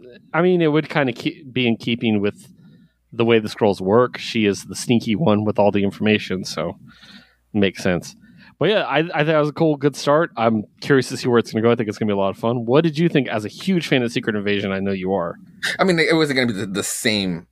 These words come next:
Speaker 2: thing. I mean, there's, you can't really follow, follow that up. I mean, in, in the same capacity, it's, it's not, wasn't gonna be a sequel. It's just like, how do we, why bring it up again? Um, it was very interesting,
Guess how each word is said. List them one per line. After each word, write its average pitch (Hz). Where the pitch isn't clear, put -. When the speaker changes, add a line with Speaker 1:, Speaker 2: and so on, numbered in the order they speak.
Speaker 2:
thing. 95
I 92
mean, 98
there's, 87
you 90
can't 101
really 90
follow, 87
follow 82
that 76
up. 76
I 113
mean, 98
in, 139
in 143
the 127
same 123
capacity, 101
it's, 92
it's 101
not, 98
wasn't 101
gonna 95
be 95
a 90
sequel. 95
It's 87
just 95
like, 90
how -
do 95
we, 95
why 117
bring 110
it 95
up 95
again? 139
Um, 95
it 120
was 104
very 85
interesting, 76